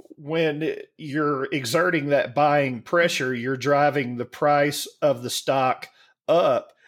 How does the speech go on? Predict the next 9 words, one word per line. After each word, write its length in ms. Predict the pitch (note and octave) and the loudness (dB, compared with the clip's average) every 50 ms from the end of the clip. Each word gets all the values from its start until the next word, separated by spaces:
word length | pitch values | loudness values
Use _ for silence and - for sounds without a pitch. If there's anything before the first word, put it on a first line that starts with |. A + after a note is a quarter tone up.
| - - _ _ - | -20 -20 _ _ -2
And 320 | C#3 C3+ B2+ B2+ B2+ A2+ | 0 0 0 0 -2 -2
then, 560 | C3 E3 G#3+ A3+ F#3 D3+ C#3+ C#3 C#3+ C#3+ B2 | -2 0 0 2 2 2 2 0 0 -4 -6
since 460 | C#3+ - - - E3 D#3 B2+ - - - | -6 -6 -4 -2 -2 -2 -2 -2 -4 -6
these 280 | C#3+ C#3 B2+ B2 A2+ B2 | -4 -4 -4 -4 -6 -4
large 520 | B2 B2+ C#3 D3 D#3 D3+ D3 C#3 B2+ - | 0 2 4 4 4 4 2 -2 -4 -6
financial 720 | - - D3+ C#3+ C#3+ C#3 C3+ C3 D3 E3+ F#3 F3 - D3+ D3 | -2 -2 0 0 0 0 0 0 0 -2 -2 -2 -2 -4 -4
corporations 1000 | C#3+ - D#3 D3+ C#3 C#3 - C#3 C3 B2 B2+ B2+ B2+ B2+ - B2 A2 A2+ A2 A#2 - - | -2 0 0 0 0 0 -2 -2 0 0 2 2 0 -2 -4 -4 -6 -6 -6 -6 -2 0
are 180 | C#3+ C3+ C3+ | 0 2 0
contracted 1300 | B2+ - - D#3+ C3+ A#2+ A2 - - - - - E3 F3 A#3+ C#4+ C#4+ - - - C3+ A2+ - E2+ F2 | 0 -4 -4 -4 -4 -4 -4 -4 -6 -6 -4 -2 0 2 2 2 0 -4 -6 -6 -4 -4 -6 -6 -12